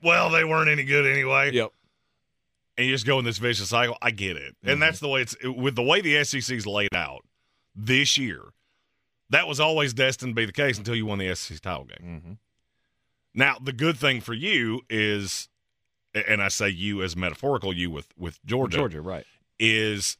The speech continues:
Speaker 1: that Alabama has put themselves in a position to be that reputable win that could make you the one. I don't know if they will see that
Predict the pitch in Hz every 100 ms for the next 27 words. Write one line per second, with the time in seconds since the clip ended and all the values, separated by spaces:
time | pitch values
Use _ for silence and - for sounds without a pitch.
0 | - 107 113 131 131 117 139 120 110 104
1 | 120 104 107 104 104 101 90 85 95 90
2 | 185 196 117 101 80 78 _ _ _ _
3 | _ _ _ _ - 131 113 95 135 156
4 | 139 123 101 113 113 110 107 95 92 90
5 | 92 80 80 78 92 113 101 104 101 90
6 | 90 80 87 90 67 53 _ - 151 127
7 | 156 151 147 120 113 101 107 101 90 -
8 | 110 104 95 82